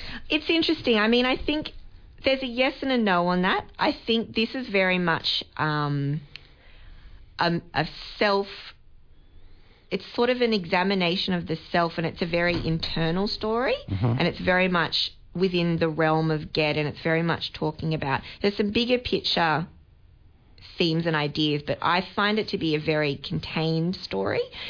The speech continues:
Speaker 1: that just happens to take place in a magical world. I, I view Harry Potter as something that has definite, there's a definite large web of a narrative and a larger plot. Not that this wasn't plot driven, but I think that's a much more external story. Like, she's really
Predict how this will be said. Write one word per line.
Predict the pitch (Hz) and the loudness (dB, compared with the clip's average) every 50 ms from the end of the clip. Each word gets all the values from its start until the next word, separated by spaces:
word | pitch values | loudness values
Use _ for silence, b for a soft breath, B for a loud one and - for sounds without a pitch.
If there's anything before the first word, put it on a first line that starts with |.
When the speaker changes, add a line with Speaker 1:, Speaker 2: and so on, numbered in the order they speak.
| B B | B B
Speaker 1:
that | - - - | -2 0 0
just | - 170 - | 0 -4 -2
happens | - 214 - - 165 160 - | 0 0 0 2 0 -2 0
to | - 165 | -2 -2
take | - 156 - - | -2 -2 -4 -2
place | - 147 139 147 - | -2 -2 -2 0 -2
in | 151 151 | -2 -2
a | 147 | 0
magical | 143 139 135 131 135 156 - - | 0 0 -2 -2 -4 -4 -4 -4
world. | 143 143 139 127 - B B B B B | -2 0 0 0 -2 B B B B B
I, | B - 185 185 185 - - - - | B 0 0 0 -2 -8 -12 -8 -2
I | - - 190 | 2 2 2
view | 196 208 240 269 294 359 | 2 2 2 4 4 4
Harry | 302 226 196 190 | 4 4 2 2
Potter | 190 - - 170 170 170 | 0 0 0 0 2 4
as | 165 160 160 | 2 2 0
something | - - - 147 160 156 156 | -2 -2 0 0 2 2 2
that | 151 143 - - - - | 0 0 -4 -6 -14 -14
has | - - 190 160 156 147 | -6 -2 0 0 0 -2
definite, | 143 - - 170 170 - - 175 165 160 147 - - - - - b b b b b b b b b | -4 -2 0 0 0 0 0 0 0 0 0 -2 -6 -10 -16 -16 b b b b b b b b b
there's | - 175 170 | 0 2 2
a | 190 185 | 2 0
definite | 180 202 196 202 196 208 208 196 - 151 | 2 2 2 2 2 0 0 0 0 0
large | 165 165 160 160 160 156 165 | 2 2 4 4 2 0 0
web | 151 160 160 156 151 | 0 0 0 0 0
of | 151 147 | -2 -2
a | 151 151 | 0 0
narrative | 156 151 151 147 147 143 143 147 - 165 147 135 | 2 2 2 2 2 2 0 0 -2 -4 -2 -2
and | 117 131 | -2 -2
a | 139 | -2
larger | 139 135 143 143 139 139 135 139 - 131 135 - - - - | -2 -2 0 0 2 0 0 0 -2 -4 -4 -6 -10 -20 -14
plot. | - - - - 147 113 85 - - - - B B B B B B | -14 -10 -4 -2 0 0 0 0 -2 -4 -6 B B B B B B
Not | 233 247 240 240 | 2 2 2 0
that | 233 226 - | -2 0 0
this | 190 196 196 - | 0 0 0 0
wasn't | 165 165 170 156 - | -2 -2 -2 -4 -4
plot | - - 180 - - | -2 -2 -2 -2 0
driven, | - 165 156 156 | -2 -2 0 2
but | 156 156 151 | 2 2 2
I | 151 | 0
think | 156 - 180 156 | 0 0 -2 0
that's | - 170 - - | 0 0 0 0
a | 202 | 0
much | 180 170 151 - - | 0 0 0 -2 -2
more | 156 151 135 | -2 -2 -2
external | 117 - - - - 139 135 117 117 | -2 -4 -6 -4 -2 -2 0 0 -2
story. | 127 - - - 90 95 92 82 | -4 -4 -4 -4 -2 -2 0 0
Like, | 87 - - | 0 -2 -2
she's | - - - 196 190 175 | -2 -2 0 0 0 2
really | 165 170 165 160 160 151 156 | 2 4 4 4 4 2 0